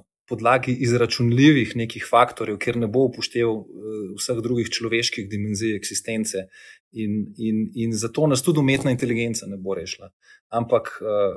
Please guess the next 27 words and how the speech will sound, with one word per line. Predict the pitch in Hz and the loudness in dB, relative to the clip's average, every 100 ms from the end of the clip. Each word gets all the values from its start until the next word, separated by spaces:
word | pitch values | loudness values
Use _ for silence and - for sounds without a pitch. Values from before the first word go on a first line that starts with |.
| 120 | -4
mogoče | 113 117 127 135 | -4 0 0 0
nam | 131 | 0
bo | 120 | 0
samo | - 120 - | -2 -2 -4
pomagala, | 113 107 120 170 175 165 - | -2 0 2 4 4 4 0
da | 104 135 139 | 4 6 6
spet | - 131 131 - | 2 -2 -2 -4
nazaj, | 117 107 107 110 | -8 -4 -2 -2
tako | - 117 | -6 -14
kot | - | -12
sem | - 107 | -10 -12
rekel | 101 - | -14 -12
prej, | 117 113 | -4 -4
oblikujemo | 107 104 101 120 110 104 98 98 | -4 -8 -6 -4 -2 -2 -4 -6
ta | - 110 101 - _ _ | 0 0 0 -6 _ _
mehurček | 104 101 - 160 - 170 - | -10 -4 2 4 4 2 2
in | 151 135 | 2 2
vero, | 110 135 165 185 127 - - - - _ 107 | 2 4 6 8 6 4 -4 -20 -20 _ -4
vero | 127 151 180 165 | 2 6 6 4
v | 127 143 156 - - | 4 4 4 4 0
demokracijo, | 117 123 113 - 101 - 123 160 202 - _ _ _ _ 113 | -2 0 -2 -4 -4 -2 0 0 0 -4 _ _ _ _ -6
eh, | 120 113 107 - _ - | -4 -2 -4 -8 _ -12
v | 113 110 120 | -10 -8 -6
demo-, | 117 113 | -4 -2
da | 113 | 0
je | 117 110 | -2 -2
demokracija | 110 110 - - 165 | -4 -4 -6 0 0